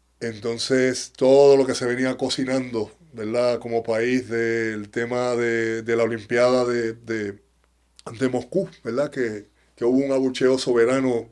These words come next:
allí a, al gobernador de turno. ¿Qué crea eso en,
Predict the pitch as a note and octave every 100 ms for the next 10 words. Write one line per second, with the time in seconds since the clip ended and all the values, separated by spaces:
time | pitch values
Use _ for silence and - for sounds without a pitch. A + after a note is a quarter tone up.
0 | _ A2 A2 C3 B2 G#2+ - _ _ _
1 | - G#2+ A2 A2+ A2+ A2+ A#2+ A#2+ C3 B2
2 | G#2+ - _ _ _ _ _ _ _ _
3 | _ - D3 D#3 D3+ C#3 C3+ C#3 C#3 A#2+
4 | A#2